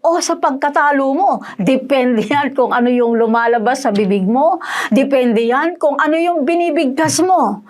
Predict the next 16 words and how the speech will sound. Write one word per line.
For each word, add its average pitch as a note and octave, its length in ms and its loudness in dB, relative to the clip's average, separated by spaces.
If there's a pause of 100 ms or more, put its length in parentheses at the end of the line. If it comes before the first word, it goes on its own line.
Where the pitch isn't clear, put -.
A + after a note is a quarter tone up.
(160)
Katulad D4 480 0
nga C#4 400 -2
ng, C4 320 0
ah, B3+ 160 0
mga B3+ 220 2 (340)
binanggit C4 800 0
na C4+ 320 2
aral D4+ 320 0
na C4 320 0
ng B3 160 -2
ating C4 400 0
mahal B3+ 560 0
na A3+ 160 0
Bishop C#4 560 0
Vicky B3 320 -2
Sebastian, A3 800 -2